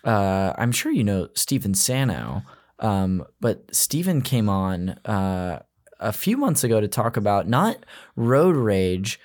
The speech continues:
but Simpsons, uh, uh, Hit and Run, which is sort of like the Grand Theft Auto Simpsons game.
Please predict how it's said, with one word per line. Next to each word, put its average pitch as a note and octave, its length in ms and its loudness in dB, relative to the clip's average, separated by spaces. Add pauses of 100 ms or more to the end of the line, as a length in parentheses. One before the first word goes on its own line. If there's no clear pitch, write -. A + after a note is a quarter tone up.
(220)
but A#2 200 2
Simpsons, B2+ 720 2 (100)
uh, G2 680 0 (100)
uh, G2+ 160 -2
Hit F#3+ 320 0
and C3+ 180 0
Run, F2 260 -2
which A2+ 180 -2
is C3 120 2
sort C#3 200 2
of C3+ 80 0
like C3+ 180 0
the G2+ 220 0 (240)
Grand C3+ 400 -2
Theft C#3 260 -2
Auto A2+ 380 2
Simpsons F2 760 -4
game. A#1 380 -10